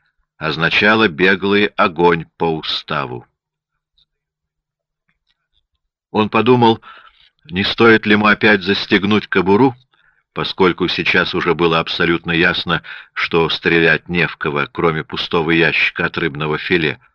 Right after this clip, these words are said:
Но всё же решил не застёгивать её до появления группы поддержки. Намного лучше чувствовать рукоять револьвера в своей руке, удобнее и спокойнее,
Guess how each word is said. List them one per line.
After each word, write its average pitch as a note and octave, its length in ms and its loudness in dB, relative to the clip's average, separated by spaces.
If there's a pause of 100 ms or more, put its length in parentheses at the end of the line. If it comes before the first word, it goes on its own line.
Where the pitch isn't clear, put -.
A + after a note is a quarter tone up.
(160)
Но A#2+ 280 2
всё D#3+ 280 4
же D3+ 120 2
решил D3 380 2
не C#3+ 120 2
застёгивать G2+ 840 2
её F2 340 2 (160)
до E2+ 140 0
появления G#2+ 600 2
группы F2+ 400 -2
поддержки. D#2 800 -4 (960)
Намного B2 440 2
лучше C#3 440 4
чувствовать G2 640 0
рукоять F#2 540 0
револьвера F2+ 640 2 (260)
в - 120 -10
своей F2 600 0
руке, F2 380 -4
удобнее G#2+ 760 2
и F#2 180 -6
спокойнее, C#2 800 -4